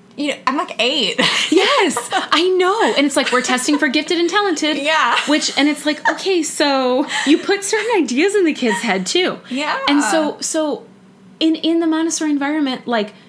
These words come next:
Speaker 2: you want to guide and help the child build confidence
Speaker 1: Yeah.
Speaker 2: in what they're doing. And they have certainty in themselves.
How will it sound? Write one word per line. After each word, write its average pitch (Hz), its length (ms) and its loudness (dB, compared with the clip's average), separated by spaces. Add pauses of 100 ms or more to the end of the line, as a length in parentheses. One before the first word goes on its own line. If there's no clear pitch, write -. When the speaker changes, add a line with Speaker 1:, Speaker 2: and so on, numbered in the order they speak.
(1040)
Speaker 2:
you 254 200 0
want 285 200 0
to 294 120 0
guide 214 280 -2
and 240 100 -2
help 220 180 -6
the 214 80 -8
child 214 320 -6
build 202 240 -4
confidence 202 880 -6
Speaker 1:
Yeah. 180 200 -8
Speaker 2:
in 233 180 0
what 226 180 -4
they're 214 140 -2
doing. 202 520 -6 (260)
And 226 140 0
they 240 60 2
have 233 120 -2
certainty 240 580 -2
in 214 160 -2
themselves. 196 600 -2